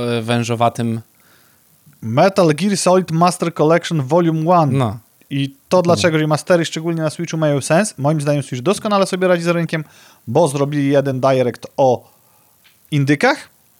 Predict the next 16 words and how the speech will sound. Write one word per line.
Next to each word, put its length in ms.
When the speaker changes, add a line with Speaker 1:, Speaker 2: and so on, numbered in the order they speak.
Speaker 2:
Pokazali, 440
jak 120
wiele 180
mogą 260
wyci-, 460
cisnąć 380
niezależni, 520
zewnętrzni 460
twórcy 440
i 120
jak 300
jest 180
szerokie 280
pole 180
do 140
kreatywności, 680